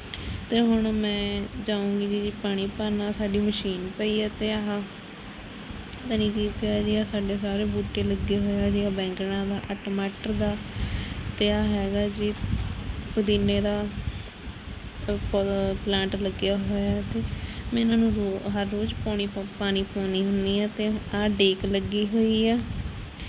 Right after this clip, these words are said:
ਤੇ ਇੱਧਰ ਪੱਠੇ ਨੇ ਜੀ, ਤੁਸੀਂ ਲਿਜਾਣਾ ਚਾਹੋ ਤਾਂ ਲਿਜਾ ਸਕਦੇ ਹੋ, ਮੱਝਾਂ ਨਹੀਂ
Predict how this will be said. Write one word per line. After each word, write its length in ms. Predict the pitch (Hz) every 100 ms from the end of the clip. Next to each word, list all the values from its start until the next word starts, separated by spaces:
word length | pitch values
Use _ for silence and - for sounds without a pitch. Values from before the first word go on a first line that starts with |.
| - - -
ਤੇ 80 | 226
ਇੱਧਰ 200 | 214 233
ਪੱਠੇ 400 | 220 196 208 220
ਨੇ 120 | 214
ਜੀ, 100 | 220
ਤੁਸੀਂ 240 | 214 -
ਲਿਜਾਣਾ 440 | 220 214 220 214 214
ਚਾਹੋ 200 | 220 214
ਤਾਂ 120 | 214
ਲਿਜਾ 320 | 214 208 202 190
ਸਕਦੇ 360 | 214 202 202
ਹੋ, 40 | 208
ਮੱਝਾਂ 340 | 202 185 214
ਨਹੀਂ 120 | 220